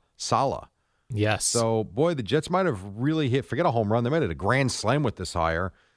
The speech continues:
Speaker 1: and they might end up with Deshaun Watson. And I know you hate it, and I don't blame you. I am with you when players dictate where they wanna go and then make it happen. But for our purposes around here, could you imagine all of a sudden the excitement you have about Jets football? Think about the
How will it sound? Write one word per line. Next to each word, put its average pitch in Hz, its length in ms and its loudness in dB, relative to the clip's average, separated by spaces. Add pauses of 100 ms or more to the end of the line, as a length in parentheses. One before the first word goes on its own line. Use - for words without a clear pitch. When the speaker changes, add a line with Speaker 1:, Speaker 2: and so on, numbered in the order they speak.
(160)
Speaker 1:
and 135 140 -2
they 156 80 2
might 165 280 2
end 175 140 0
up 180 180 0
with 170 140 -2
Deshaun 160 340 0
Watson. 160 300 0
And 123 80 0
I 131 60 8
know 143 140 6
you 180 180 2
hate 151 260 2
it, 180 140 0
and 113 100 -4
I 131 120 4
don't 170 220 0
blame 139 240 4
you. 82 140 -2
I 120 160 0
am 110 260 0
with 139 220 0
you 156 120 0
when 117 140 -2
players 123 540 2 (340)
dictate 131 420 2
where 117 120 2
they 113 100 2
wanna 107 280 2
go 101 320 2
and 95 140 -2
then 98 120 0
make 107 200 -2
it 87 60 -6
happen. 135 500 -2 (580)
But 131 180 4
for 110 540 2
our 151 320 4
purposes 185 720 0
around 104 520 0
here, 175 520 0 (240)
could 98 240 0
you 202 140 2
imagine 131 440 2
all 117 200 2
of 117 80 -2
a 117 40 -2
sudden 123 300 -2
the 113 100 0
excitement 117 460 -2
you 117 80 0
have 113 140 0
about 95 240 -4
Jets 120 220 -4
football? 120 320 -2
Think 190 140 6
about 226 220 4
the 139 220 2